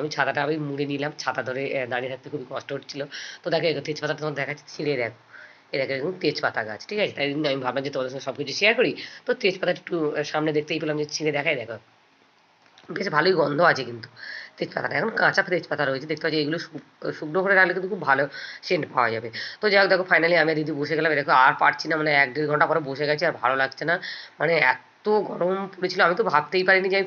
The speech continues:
পুজোটা দিতে পারবো। তো finally, আহ, উম, শরীরটা আমার, উম, মানে খারাপ করেনি, ভালোই ছিলাম। তো দিদিদের সাথে গল্প গাছা করতে করতে, আহ, মানে দু ঘন্টা টাইম কেটে গেছে, কী করে আমরা নিজেরাও জানি না। তো দেখো, আহ, এই দেখো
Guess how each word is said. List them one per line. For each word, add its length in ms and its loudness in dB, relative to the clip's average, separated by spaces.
পুজোটা 280 -2
দিতে 220 -10
পারবো। 240 -6
তো 60 2
finally, 420 4
আহ, 720 -4
উম, 80 -4
শরীরটা 360 0
আমার, 160 -2
উম, 280 -6
মানে 200 -4
খারাপ 220 2
করেনি, 200 2
ভালোই 320 0
ছিলাম। 200 -2
তো 60 -4
দিদিদের 240 -6
সাথে 180 -4
গল্প 240 -4
গাছা 200 -4
করতে 160 -8
করতে, 260 -4
আহ, 500 -6
মানে 160 0
দু 60 -4
ঘন্টা 220 -2
টাইম 280 0
কেটে 220 -4
গেছে, 220 -4
কী 120 -20
করে 120 0
আমরা 280 0
নিজেরাও 300 -2
জানি 280 0
না। 60 -4
তো 200 0
দেখো, 340 2
আহ, 680 -2
এই 60 2
দেখো 240 -2